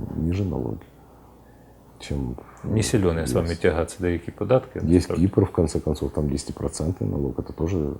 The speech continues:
Speaker 1: в общем-то.
Speaker 2: Дивіться, просто всі, е, всі позиції з конфліктами довкола нафтодобувних, нафтотранспортних,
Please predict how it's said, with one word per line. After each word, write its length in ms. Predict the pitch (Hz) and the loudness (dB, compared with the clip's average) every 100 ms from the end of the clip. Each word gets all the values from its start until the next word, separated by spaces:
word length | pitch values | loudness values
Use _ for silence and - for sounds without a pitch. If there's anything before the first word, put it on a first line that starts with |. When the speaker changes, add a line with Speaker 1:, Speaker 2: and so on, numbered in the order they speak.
| - - - - - - - | -12 -16 -10 -10 -12 -18 -12
Speaker 1:
в 60 | - | -12
общем-то. 400 | - - - - - - - - - | -12 -18 -10 -10 -10 -12 -18 -12 2
Speaker 2:
Дивіться, 280 | 107 98 | 4 4
просто 280 | - 113 - | 0 0 2
всі, 440 | 107 - - 147 - | 0 0 4 4 6
е, 120 | 117 | 4
всі 180 | 98 - | 4 0
позиції 440 | 110 110 143 156 110 | -2 2 4 4 2
з 60 | |
конфліктами 800 | - 110 95 107 - 87 85 85 | 2 0 4 2 4 0 2 0
довкола 520 | 85 90 90 - 101 92 | -2 -4 -6 0 2 4
нафтодобувних, 1000 | 98 - 90 90 90 101 120 110 - 90 | 2 -2 -4 -2 0 2 2 0 -2 0
нафтотранспортних, 1080 | 90 - - - 107 110 - 92 92 - | 0 -2 -6 6 6 6 2 -10 -8 -8